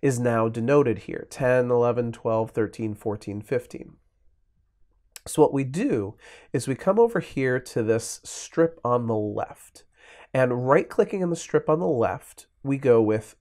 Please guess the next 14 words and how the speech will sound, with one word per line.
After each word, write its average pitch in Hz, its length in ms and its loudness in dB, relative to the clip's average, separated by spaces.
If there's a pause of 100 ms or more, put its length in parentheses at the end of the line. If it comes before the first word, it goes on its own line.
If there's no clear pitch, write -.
(100)
grouping 127 840 2
the 117 220 -4
information. 135 720 -4 (440)
And 151 60 2
we 147 80 6
tell 123 220 4
it, 143 80 10
"Okay, 165 320 4 (120)
uh, 127 260 6
the 135 220 -4
ages 165 460 4
start - 640 -2
at 190 180 -4
ten, 131 520 -2